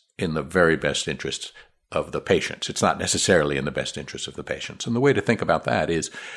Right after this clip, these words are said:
supposing I needed a kidney, and the people who love me enough to give me a kidney are all around my age, probably. They're my wife and my brother and her brother. And of course, if I could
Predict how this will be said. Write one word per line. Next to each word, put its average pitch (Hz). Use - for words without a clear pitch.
supposing 82
I 82
needed 78
a 76
kidney, -
and 76
the -
people -
who 71
love 69
me 73
enough 69
to 85
give 73
me 76
a 76
kidney 107
are 95
all 160
around 123
my 107
age, 80
probably. -
They're 73
my 73
wife 78
and 80
my 85
brother 82
and -
her 101
brother. 76
And 107
of -
course, 107
if 113
I 92
could 78